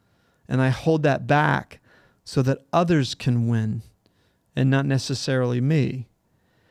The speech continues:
And I'll tell you, as a leader, you're probably, especially if you're driven, there are gonna be times where it needs to look like you're losing.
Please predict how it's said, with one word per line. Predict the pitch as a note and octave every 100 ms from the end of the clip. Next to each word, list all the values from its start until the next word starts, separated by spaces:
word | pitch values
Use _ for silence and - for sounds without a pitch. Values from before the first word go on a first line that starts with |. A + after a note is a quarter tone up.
| _ _ _ _ _
And | C3+
I'll | C#3+ D#3
tell | D3+ F3 F#3+
you, | E3+ D3+
as | C#3
a |
leader, | C#3 D3+ F3 E3 C3+ C3 -
you're | C#3+ C3 D#3+
probably, | E3 - E3+ E3 E3 C#3+ C3+ C3
especially | B2+ - - D#3 - D#3
if | C#3+
you're | C3+
driven, | B2 B2+ C#3+ D3 C3
there | B2+
are | B2+
gonna | D#3
be | F#3
times | - D#3 E3 D3+
where | C3 B2+
it | C3
needs | C3+ D3 C#3+
to | -
look | C#3+ E3 G#3+
like | F3 C3 -
you're | D3
losing. | C#3+ C3+ D3 E3 C#3 - B2+